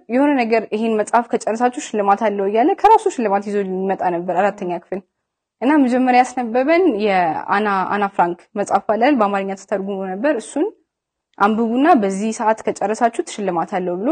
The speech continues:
በእሱ እንደ ውድድር አስጀመረን ማለት ነው። እና፣ እ፣ ምን ነበር የሚሸልመን? ቸኮሌትም ያመጣልናል። ያን ጊዜ ያው እኛ እንታለላለን። ቸኮሌት ያ-፣ ከዛ አዲስ መጽሐፍም ሌላ በዘመኑ ትሬንዲንግ የነበረ መጽሐፍ ያመጣልናል።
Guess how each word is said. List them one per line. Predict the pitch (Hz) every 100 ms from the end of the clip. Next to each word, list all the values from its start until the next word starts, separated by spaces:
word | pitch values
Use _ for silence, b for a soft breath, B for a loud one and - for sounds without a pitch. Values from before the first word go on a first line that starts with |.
| 349
በእሱ | 202 196 339
እንደ | 262 214
ውድድር | 208 196 190
አስጀመረን | 185 196 185 170 170 269
ማለት | 254 196 -
ነው። | 185 - _ _ _ _ _ -
እና፣ | 214 240 415 480 - _ -
እ፣ | 196 180 139 117 113 208 -
ምን | 240
ነበር | 269 277 294
የሚሸልመን? | 302 320 294 320 320
ቸኮሌትም | 302 240 240 -
ያመጣልናል። | 247 240 - 247 240 226 220 208 202
ያን | 220 233
ጊዜ | 226
ያው | 214 202
እኛ | 208 208
እንታለላለን። | 226 214 220 214 226 240
ቸኮሌት | - 233 226
ያ-፣ | 233 -
ከዛ | 240 226
አዲስ | 208 220 -
መጽሐፍም | 202 208 214 226
ሌላ | 214 202 196 233 _ _ _ _
በዘመኑ | 196 202 202 208 208
ትሬንዲንግ | 208 220 208 208 196
የነበረ | 190 196 202
መጽሐፍ | 202 - -
ያመጣልናል። | 214 202 196 208 202 196